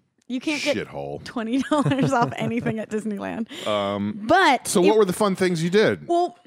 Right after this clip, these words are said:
Speaker 1: we s-, we got a park hopper, so we went to both parks. We started off in California Adventure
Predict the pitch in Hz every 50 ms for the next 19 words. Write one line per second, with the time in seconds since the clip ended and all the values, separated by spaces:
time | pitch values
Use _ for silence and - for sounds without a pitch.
0 | - - - - - 247 254 285 247 - - - _ - 247 285 233 285 302 311
1 | 320 269 - 262 247 247 - 233 233 - - 226 226 220 - 220 220 202 208 185
2 | - 220 196 196 208 233 - - - 196 190 - - 208 214 - - 208 214 220
3 | 254 254 240 220 233 208 - - - 202 190 190 208 214 202 - - 226 233 220
4 | 220 214 214 208 208 202 - 214 214 214 208